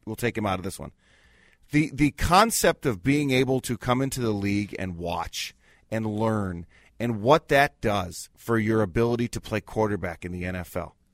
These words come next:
It's so rare to me, Pete, and yes, C J Stroud, I love him. He was phenomenal yesterday. And, and right, frankly, he's phenomenal all season.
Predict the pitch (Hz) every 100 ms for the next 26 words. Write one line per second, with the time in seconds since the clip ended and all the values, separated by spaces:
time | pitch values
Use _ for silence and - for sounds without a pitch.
0 | _ _ _ _ _ 135 - - 196 208
1 | 214 156 156 160 160 160 165 160 160 170
2 | - 131 139 117 - 156 135 139 - 131
3 | 113 104 95 _ _ _ - 120 123 123
4 | 98 - _ _ - 170 151 110 - -
5 | - 113 110 127 135 117 98 90 87 -
6 | 90 82 - - 143 147 - 156 156 156
7 | - 170 156 151 - - - 185 - 156
8 | 156 156 147 143 - 151 98